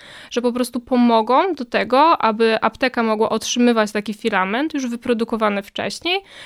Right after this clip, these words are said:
i wytwarzać małe serie leków dla konkretnego pacjenta.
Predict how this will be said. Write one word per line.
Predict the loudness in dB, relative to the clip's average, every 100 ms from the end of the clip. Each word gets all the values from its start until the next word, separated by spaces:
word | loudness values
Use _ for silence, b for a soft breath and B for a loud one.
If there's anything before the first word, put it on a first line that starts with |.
| B
i | -4
wytwarzać | -2 -4 0 2 2 0 -2 -6 b b -12
małe | -8 0 2 2 0
serie | -2 -2 0 -2
leków | -4 -4 -4 -4 -2
dla | 0 2 2
konkretnego | -2 -4 -6 -4 -2 -2 -2 -2 0 -2
pacjenta. | -6 -10 -10 -12 -12